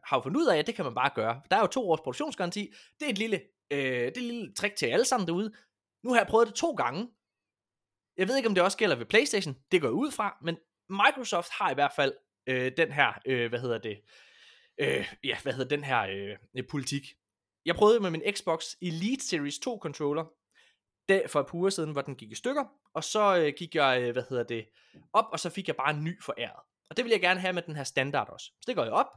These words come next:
Og, øh, alt går godt. Jeg får sådan en, øh, kvittering, så skal jeg gå ind i butikken og hente en ny. Men da jeg kommer ind i butikken, Nikolaj, så opdager jeg, at den stakkels Elgiganten-medarbejder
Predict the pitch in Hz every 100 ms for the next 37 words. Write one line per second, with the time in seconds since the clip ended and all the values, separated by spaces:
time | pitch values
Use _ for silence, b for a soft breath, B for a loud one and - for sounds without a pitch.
0 | _ _ _ _ _ _ _ _ _ _
1 | - 170 160 156 147 147 - 233 208 151
2 | 208 - - 185 220 165 - 185 147 127
3 | 110 - - 285 160 190 - 170 180 185
4 | 139 - 175 196 - - 139 151 - 113
5 | 98 _ _ _ _ _ _ _ _ _
6 | _ _ _ _ _ _ - 208 233 233
7 | 262 320 302 220 - 285 190 113 98 67
8 | _ _ _ _ _ _ - 269 - 262
9 | - 139 113 - - _ _ _ _ _
10 | _ _ _ 160 156 - - _ _ _
11 | _ _ _ _ _ _ _ _ _ 165
12 | 165 - 175 202 202 - - - _ _
13 | 180 208 202 143 107 123 110 110 - 67